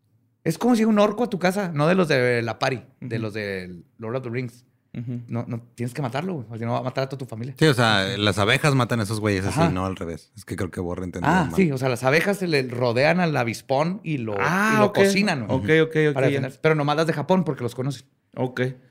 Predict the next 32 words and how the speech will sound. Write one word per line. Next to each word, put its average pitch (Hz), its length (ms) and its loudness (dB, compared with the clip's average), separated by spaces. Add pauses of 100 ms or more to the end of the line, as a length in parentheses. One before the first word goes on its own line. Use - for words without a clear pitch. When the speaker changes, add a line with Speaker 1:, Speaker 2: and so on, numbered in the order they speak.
(500)
Speaker 2:
Eh, 156 320 8
pues 160 180 2
este, 151 540 4
este 160 180 2
güey 214 300 6
medía 170 300 4
uno 190 540 0
punto 196 360 0
ocho 190 240 0
pulgadas 170 360 2
de 160 100 0
largo 208 500 0 (440)
y 190 260 4
un 175 260 2
aguijón 165 500 0
venenoso 165 460 0
de 165 80 4
un 156 100 4
cuarto 156 360 0
de 160 80 2
pulgada. 120 500 0 (1300)
Speaker 3:
No 85 140 -6
mames, 85 520 -6
güey. 107 180 -6
Speaker 1:
Como 101 120 -8
aguja 107 380 0
Speaker 2:
Simón. 107 960 -2
Speaker 1:
de, 98 80 -14
de 92 100 -12
vacuna 95 360 -8
de 107 80 -10
covid. 98 200 -10